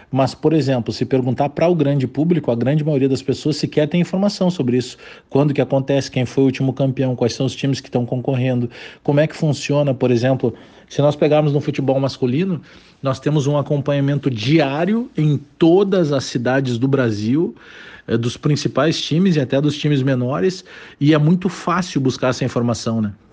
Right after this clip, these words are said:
Pela internet, pela T V, em sites, em rádio,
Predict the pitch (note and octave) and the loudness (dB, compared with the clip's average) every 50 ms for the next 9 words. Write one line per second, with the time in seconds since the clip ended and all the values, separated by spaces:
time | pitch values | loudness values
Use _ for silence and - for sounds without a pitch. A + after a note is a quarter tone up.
0 | - - - A#2 A#2+ A#2+ A#2 C3+ C#3 C#3 C#3 C3+ C3 B2 - - - G#2+ G#2+ A2 | -8 -2 0 0 0 0 0 0 0 0 0 0 0 -2 -4 -4 -4 -2 -2 0
1 | A2 C3+ B2+ A2+ G#2+ A#2+ B2 A#2 A2+ G#2 - - - A#2+ B2 B2 A#2+ A2+ - G#2+ | 2 2 2 2 2 0 0 0 0 -4 -4 -4 -4 -2 0 0 -2 -2 -4 -8
2 | F#2+ G2 G#2+ A2+ F#2+ F#2+ A#2 A#2+ B2 A#2 G#2 G#2+ A2+ A#2 | -4 -2 -2 -2 -2 -2 -2 -2 -2 -2 -2 -4 -4 -6